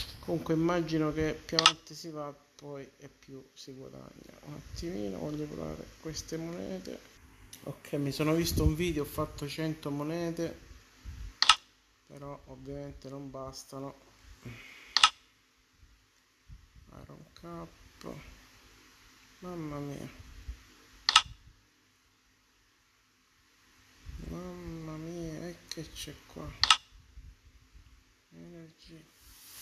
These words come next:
Forse questi qua, ma se questi durano sempre, allora sì, se no, eh. Cade. Ma con questi rossi pare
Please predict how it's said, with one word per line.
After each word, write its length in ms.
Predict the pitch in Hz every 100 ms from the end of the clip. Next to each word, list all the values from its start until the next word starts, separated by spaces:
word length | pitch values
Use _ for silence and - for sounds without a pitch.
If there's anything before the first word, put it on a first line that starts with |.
| - - - - - - - - - -
Forse 340 | - 208 - 165
questi 360 | 160 - 165 -
qua, 240 | - 156
ma 140 | 147 147
se 180 | 165
questi 320 | - 190 185 180
durano 360 | 180 180 185
sempre, 480 | 185 208 214 208 180
allora 320 | 175 175 175
sì, 220 | 165 160
se 160 | 135 156
no, 280 | 170 160 - -
eh. 300 | 139 143 135 135 - - - - - - - - - - - - - - - - -
Cade. 400 | 165 165 165 151 - - - - - - - - - - - - - - - - - - - - - - - - -
Ma 120 | 160
con 160 | 156 160
questi 380 | - 175 - 196
rossi 500 | 214 214 - 175 160
pare 720 | 165 160 160 156 123 123